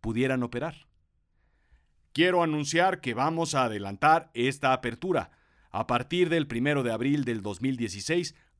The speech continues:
cualquier empresa podrá importar gasolina y diésel, lo que deberá reflejarse en mejores precios", cita el periódico.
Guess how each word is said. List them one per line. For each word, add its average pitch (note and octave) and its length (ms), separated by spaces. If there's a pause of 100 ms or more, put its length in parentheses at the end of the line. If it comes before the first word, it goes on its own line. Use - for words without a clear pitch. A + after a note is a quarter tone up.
(120)
cualquier C3+ 640
empresa E3+ 720
podrá C3+ 400
importar D#3 640
gasolina C#3+ 880
y A#2+ 100
diésel, G2 560 (680)
lo C3+ 160
que D3 120
deberá D3+ 340
reflejarse F#3 800 (360)
en E3 320
mejores D3 600
precios", C3 800 (680)
cita D#3+ 340
el D3 100
periódico. C#3+ 460